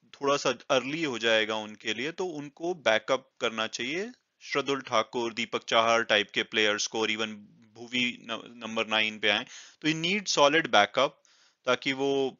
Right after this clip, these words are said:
अ, मिलजुल के, अ, काम चला लें। तो ये एक ऑप्शन हो सकती है अगर हार्दिक पांड्या बॉलिंग नहीं करते। या तीसरी ऑप्शन जो कि मुझे लगता है कि at some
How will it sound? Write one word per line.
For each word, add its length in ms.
अ, 300
मिलजुल 480
के, 320
अ, 220
काम 320
चला 320
लें। 160
तो 80
ये 260
एक 120
ऑप्शन 340
हो 140
सकती 400
है 180
अगर 200
हार्दिक 340
पांड्या 260
बॉलिंग 340
नहीं 140
करते। 380
या 60
तीसरी 680
ऑप्शन 600
जो 140
कि 160
मुझे 260
लगता 360
है 140
कि 300
at 160
some 420